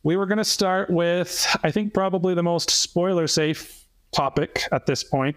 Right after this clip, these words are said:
because each of us are at varying degrees of progress in the game.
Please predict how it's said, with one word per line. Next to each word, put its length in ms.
because 720
each 180
of 60
us 240
are 140
at 100
varying 500
degrees 420
of 120
progress 480
in 80
the 60
game. 340